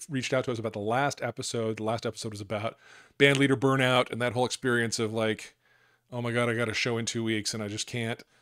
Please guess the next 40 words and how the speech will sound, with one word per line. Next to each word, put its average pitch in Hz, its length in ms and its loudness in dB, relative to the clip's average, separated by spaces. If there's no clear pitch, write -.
Um, 101 400 -8
I 202 380 6
really, 180 480 2
uh, - 360 0
appreciate 147 640 4
how 139 140 -2
much 131 260 -2
that 123 220 4
appeared 123 240 -2
to 120 60 0
have 110 80 -4
touched 123 220 -4
a - 20 -6
nerve 113 200 -4
with 104 100 -10
folks 107 360 -6
and 107 120 -8
how 110 100 -6
much 107 300 -6
our 110 420 -2
<laughs> - 100 -14
admitting 131 580 6
to - 140 -2
that 113 160 0
experience - 680 0
seems 120 280 -2
to 110 160 2
have 120 160 4
really, 107 360 -2
uh, 95 240 -6
uh, - 360 -4
uh, 62 280 -8
been 120 220 6
appreciated 110 420 -2
by - 100 -8
people. - 400 -12
Really 117 340 0
a 101 120 -4
lot 104 340 -4
of 95 240 -10